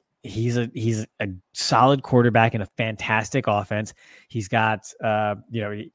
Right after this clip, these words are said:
had a great eighty-one point nine grade overall in twenty twenty-two. Twenty twenty-three is on pace for eighty-four right now, has two huge weeks.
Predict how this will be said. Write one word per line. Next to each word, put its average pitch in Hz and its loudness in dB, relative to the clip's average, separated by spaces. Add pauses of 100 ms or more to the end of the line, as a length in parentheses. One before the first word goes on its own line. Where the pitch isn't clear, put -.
had 113 -6
a 107 -6
great 113 -4
eighty-one 120 0
point 120 -6
nine 113 -4
grade 110 4
overall 104 2
in 101 -6
twenty 98 -8
twenty-two. 139 4 (300)
Twenty 123 -4
twenty-three 117 -4
is 107 -2
on 104 -6
pace 104 -6
for 101 -8
eighty-four 131 0
right 131 0
now, 120 -2 (420)
has 120 -2
two - 0
huge 139 2
weeks. 127 2